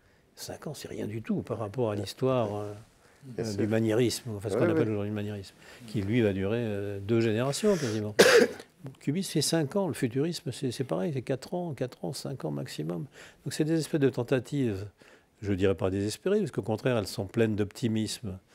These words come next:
Speaker 1: Elles sont portées par la, l'idée qu'on arrive vers un monde nouveau,
Speaker 2: Oui, oui.
Speaker 1: que,
Speaker 2: Le
Speaker 1: bon,
Speaker 2: futurisme
Speaker 1: le
Speaker 2: surtout,
Speaker 1: futurisme
Speaker 2: je pense, hein,
Speaker 1: surtout,
Speaker 2: la
Speaker 1: bien sûr.
Speaker 2: vitesse, le,
Speaker 1: Puissance de la technique,
Speaker 2: la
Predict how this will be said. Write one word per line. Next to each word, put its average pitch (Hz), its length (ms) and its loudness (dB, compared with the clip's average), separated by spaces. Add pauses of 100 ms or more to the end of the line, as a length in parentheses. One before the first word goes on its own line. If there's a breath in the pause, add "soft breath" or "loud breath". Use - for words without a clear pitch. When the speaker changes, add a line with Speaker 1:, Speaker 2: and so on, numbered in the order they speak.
(280 loud breath)
Speaker 1:
Elles 107 120 -6
sont 101 180 -4
portées 135 560 4
par 110 240 0
la, 107 160 -2
l'idée 104 480 2
qu'on 110 340 0
arrive 107 240 4
vers 98 140 4
un 101 100 2
monde 101 240 0
nouveau, 120 600 2
Speaker 2:
Oui, 143 100 -2
oui. 123 60 -6 (340 loud breath)
Speaker 1:
que, - 80 0
Speaker 2:
Le 104 80 4
Speaker 1:
bon, 98 60 2
Speaker 2:
futurisme 107 460 2
Speaker 1:
le 104 100 0
Speaker 2:
surtout, 104 200 -4
Speaker 1:
futurisme 104 380 2
Speaker 2:
je - 20 4
pense, 80 80 2
hein, 123 140 0
Speaker 1:
surtout, 107 180 0
Speaker 2:
la 175 80 4
Speaker 1:
bien 113 220 0
sûr. 104 140 2
Speaker 2:
vitesse, 98 440 2
le, 90 80 -6
Speaker 1:
Puissance 98 300 0
de 101 40 2
la 98 120 4
technique, 131 680 0
Speaker 2:
la 107 80 2